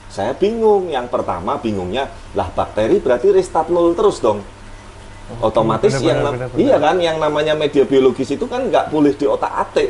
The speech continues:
Speaker 1: gitu loh. Bahkan
Speaker 2: Hmm.
Speaker 1: kalau nggak terjadi hal urgent, saya hampir nggak pernah ngotak-ngatik media biologis.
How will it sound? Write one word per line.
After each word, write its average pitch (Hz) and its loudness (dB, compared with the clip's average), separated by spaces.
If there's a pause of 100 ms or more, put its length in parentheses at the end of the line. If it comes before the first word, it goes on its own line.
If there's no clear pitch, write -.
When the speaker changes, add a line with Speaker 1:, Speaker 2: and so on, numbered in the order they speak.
Speaker 1:
gitu 107 -2
loh. 101 4
Bahkan 95 -2
Speaker 2:
Hmm. - -10
Speaker 1:
kalau 139 2
nggak 107 -2
terjadi 120 -2
hal 98 2
urgent, 185 -2 (300)
saya 135 -2
hampir 123 0
nggak 101 0
pernah 170 0
ngotak-ngatik 107 -6
media 101 -2
biologis. 104 0